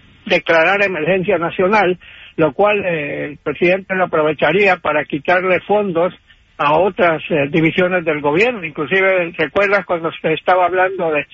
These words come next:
de tomar dinero para la reconstrucción de Florida después de los huracanes,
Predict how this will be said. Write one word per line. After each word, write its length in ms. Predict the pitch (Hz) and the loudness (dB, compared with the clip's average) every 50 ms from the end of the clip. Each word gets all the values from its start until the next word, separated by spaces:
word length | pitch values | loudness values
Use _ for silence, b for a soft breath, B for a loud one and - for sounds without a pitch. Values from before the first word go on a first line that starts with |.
| B B B B _ - | B B B B _ -4
de 120 | 156 151 | -4 -2
tomar 360 | - 165 156 160 170 185 190 | 0 0 2 2 2 0 0
dinero 440 | 180 175 170 165 180 185 190 185 180 175 - | 0 -4 -2 0 0 2 2 2 0 -2 -2
para 260 | 170 156 151 151 147 | -2 0 0 0 0
la 60 | 143 | -2
reconstrucción 800 | - 165 147 - 170 156 143 - - 143 - - 175 175 190 190 | -4 -6 -6 -4 -4 -6 -4 -6 -6 -6 -2 0 0 0 2 0
de 80 | 180 - | -2 -2
Florida 600 | - 180 156 156 160 185 220 214 185 180 175 175 - _ _ | 0 0 0 2 2 2 2 4 4 4 2 0 -2 _ _
después 380 | 147 131 - _ 180 170 170 | -16 -16 -10 _ -6 -4 -2
de 100 | 185 175 165 | -2 -2 -2
los 180 | 170 160 - | -2 -4 -2
huracanes, 640 | 185 156 143 139 - _ - 208 202 196 196 190 180 | 0 0 0 0 -2 _ -2 -2 -2 -2 -4 -6 -8